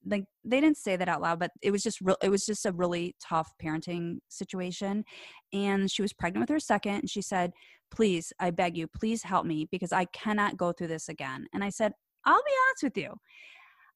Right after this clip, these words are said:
I don't know that I wanna waste my time because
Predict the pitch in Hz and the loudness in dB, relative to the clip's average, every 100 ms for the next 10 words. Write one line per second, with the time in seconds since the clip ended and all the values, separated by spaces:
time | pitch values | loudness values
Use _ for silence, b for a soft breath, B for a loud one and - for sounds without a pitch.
0 | - 311 508 605 622 539 539 554 554 554 | 4 6 6 4 4 6 6 8 6 6
1 | 508 427 370 359 339 370 - 359 349 453 | 4 6 8 8 6 4 4 2 2 4
2 | 622 539 359 247 277 320 359 381 359 | 2 4 4 4 2 6 8 8 6